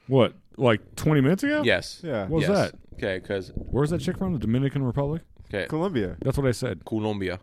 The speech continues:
Speaker 1: Yeah.
Speaker 3: Yeah, sorry,
Speaker 1: Yeah, she's
Speaker 3: sorry.
Speaker 1: a fucking drug
Speaker 2: So,
Speaker 1: dealer.
Speaker 2: f-, first off, I'm very woke. So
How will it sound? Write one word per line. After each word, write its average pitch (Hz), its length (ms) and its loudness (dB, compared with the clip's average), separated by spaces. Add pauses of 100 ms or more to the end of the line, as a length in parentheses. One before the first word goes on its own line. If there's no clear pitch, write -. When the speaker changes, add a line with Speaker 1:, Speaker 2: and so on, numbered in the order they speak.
(160)
Speaker 1:
Yeah. 127 260 4
Speaker 3:
Yeah, 117 40 -2
sorry, 120 280 4
Speaker 1:
Yeah, 90 40 -2
she's 110 220 -4
Speaker 3:
sorry. 110 120 4
Speaker 1:
a 98 40 -2
fucking 117 200 2
drug 110 220 2
Speaker 2:
So, 113 120 4
Speaker 1:
dealer. 87 240 -2
Speaker 2:
f-, - 80 -18
first 151 360 -2
off, 107 320 2
I'm 104 160 -6
very 107 180 0
woke. 95 340 -6 (760)
So 226 320 -2